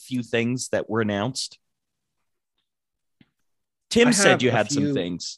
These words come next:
Speaker 2: I got some likes and some dislikes.
Speaker 1: Okay, let's do it. Let's go with it.
Speaker 2: Uh, okay. Um, so I'll go, I'll, like, alternate. First, a like,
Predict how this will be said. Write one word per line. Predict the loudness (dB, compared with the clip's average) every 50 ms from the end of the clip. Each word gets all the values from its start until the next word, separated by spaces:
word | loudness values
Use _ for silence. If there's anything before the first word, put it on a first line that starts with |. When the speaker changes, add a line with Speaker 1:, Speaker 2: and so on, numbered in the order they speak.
| _ _ -6
Speaker 2:
I | -4 0
got | 2 2 2 2
some | 2 0 0 0
likes | 2 2 0 0 -2 -4
and | -8 -8 -8 -10
some | -10 -8 -6
dislikes. | -4 -4 -4 -4 -4 -4 -4 -6 -6 -10 -14 -18 -18 -20 _ _ _ _ _ _ 0
Speaker 1:
Okay, | 2 4 4
let's | 4 4 2 4
do | 4 4 4
it. | 6
Let's | 4 2 2 2
go | 2 2 2
with | 2 0 -4
it. | -10 -14 -16 _ _ _ _ _ _ _ _ _ _ _ _ _ _ _ _ _ _ _ _ _ _ _ _ -8
Speaker 2:
Uh, | -6 -4 -2 -2 -2 -2
okay. | -2 0 0 0 0 0 -4 -8 _ _ _ _ -16 _
Um, | -4 -2 -2 0 0 -2 -2 -4
so | -4 -2 0 2
I'll | 2 2 4
go, | 4 4 4 4 2 0 -2
I'll, | -2 0 0
like, | 2 0 -2 -2 -4
alternate. | -4 -4 -6 -6 -8 -8 -8 -8 -10 _ _ _
First, | -14 0 4 4 6 6 4 2 -2 -4
a | -4
like, | -2 0 0 0 -2 -2 -4 -8 -18